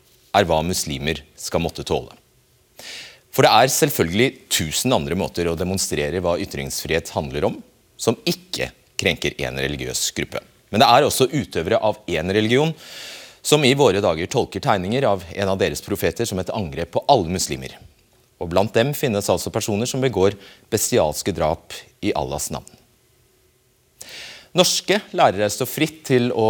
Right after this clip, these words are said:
vise Muhammed-karikaturer, ifølge regjeringen. Og da ønsker jeg velkommen til deg, eh, Anne Nyeggen. Du er, eh, lektor i fransk og underviser ved en Oslo-skole. Og til deg, Abdirahman Dirye. Du er, eh, styreleder i Islamsk Råd Norge. Velkommen.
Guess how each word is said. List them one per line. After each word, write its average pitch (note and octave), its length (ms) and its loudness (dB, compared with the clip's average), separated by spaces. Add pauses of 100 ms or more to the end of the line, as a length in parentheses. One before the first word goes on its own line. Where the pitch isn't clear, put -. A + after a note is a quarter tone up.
vise G2 320 -2
Muhammed-karikaturer, F2 1120 0 (240)
ifølge D2+ 460 -6 (100)
regjeringen. D2+ 400 -4
Og F#2 80 0
da G2+ 80 0
ønsker F#2 220 0
jeg G2 80 2
velkommen F2+ 260 -4
til F#2+ 100 -6
deg, A2+ 220 6 (560)
eh, F#2 160 2
Anne F#2+ 240 2
Nyeggen. G2 400 2
Du F#2+ 80 0
er, E2+ 340 2
eh, F2+ 380 0
lektor G#2 560 0
i F2 80 -2
fransk G#2 580 0
og G2+ 60 4
underviser E2 340 -2
ved F2 140 0
en E2+ 100 -8
Oslo-skole. F2+ 720 0
Og F2+ 400 0
til F#2 160 0
deg, F2 260 4
Abdirahman E2+ 560 -2 (300)
Dirye. F#2+ 500 4
Du F#2 160 -4
er, F2 300 0
eh, F2+ 240 0 (340)
styreleder D2+ 600 -4
i D2 180 -6
Islamsk D2+ 460 -6
Råd D2 160 -4
Norge. C#2 240 -8 (340)
Velkommen. E2 320 -4